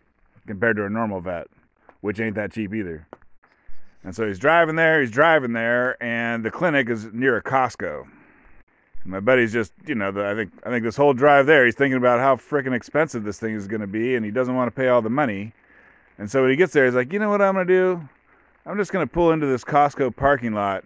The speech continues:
and just wait a little while and see what happens."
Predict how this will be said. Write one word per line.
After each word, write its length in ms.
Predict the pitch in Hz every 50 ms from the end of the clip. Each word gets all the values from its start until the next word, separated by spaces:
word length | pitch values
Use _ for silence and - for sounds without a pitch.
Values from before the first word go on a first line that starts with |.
| - - _ _ _ _ _ _ _ _ _ _ _
and 100 | - 143
just 160 | 143 147 123 127
wait 240 | 123 135 135 135
a 60 | 123 117
little 240 | 110 107 104 101
while 400 | 104 104 98 92 87 82 82 80 -
and 120 | 92 101
see 160 | - - 131
what 100 | 113 104
happens." 400 | 110 113 107 92 76 78 - -